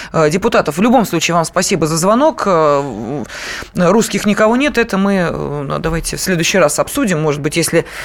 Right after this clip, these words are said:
э, у нас появится время для обсуждения этой темы. Сейчас мы хотим вот уже в завершении практически нашего эфира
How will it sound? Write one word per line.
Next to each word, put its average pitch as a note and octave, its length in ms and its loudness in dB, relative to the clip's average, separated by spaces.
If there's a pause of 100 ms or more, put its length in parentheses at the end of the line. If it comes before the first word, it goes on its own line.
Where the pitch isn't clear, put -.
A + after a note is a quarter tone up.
(180)
э, F3 100 -2
у D#3 160 0
нас E3 360 0 (140)
появится E3 480 2
время E3+ 320 2
для C#3 140 2
обсуждения D#3 420 -4
этой F3+ 160 -2
темы. B3+ 260 2
Сейчас G3+ 260 0
мы F#3 100 0
хотим F#3+ 400 0
вот D#3+ 240 0
уже D#3 320 2
в C3 40 -2
завершении E3 600 0
практически - 520 -4
нашего D#3+ 320 -2
эфира B3+ 320 0